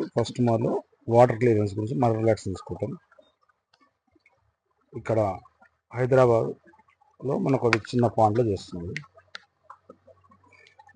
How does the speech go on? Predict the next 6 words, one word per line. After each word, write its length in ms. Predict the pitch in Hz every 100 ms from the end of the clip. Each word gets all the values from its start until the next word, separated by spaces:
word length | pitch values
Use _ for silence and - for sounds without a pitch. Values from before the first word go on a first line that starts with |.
| _ _ _ 1047 _ - - _ _ _ _ _ - _ _ _ - _ _ _ -
మరల్ 240 | 104 104 101
రిలాక్స్. 400 | 90 80 - - _ _ _ _ - - - _ _ - - - - _ _ _ _ _ _ _ - - - _ _ _ _ _ - _ _ - 127
దాని 200 | 139 135
రెండు 180 | 139 135
మూతలు 280 | 127 123
తీసుకోండి. 440 | 113 - - 110